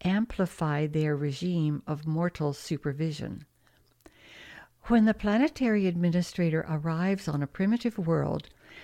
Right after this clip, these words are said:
the evolved religion of fear and ignorance prevails.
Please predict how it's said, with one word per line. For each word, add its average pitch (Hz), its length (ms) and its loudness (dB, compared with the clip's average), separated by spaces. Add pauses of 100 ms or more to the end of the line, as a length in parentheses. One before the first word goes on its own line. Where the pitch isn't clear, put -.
(100)
the - 160 0
evolved 180 540 2
religion 220 600 4
of 190 120 2
fear 208 600 2
and 175 180 0
ignorance 156 560 -2
prevails. 160 720 0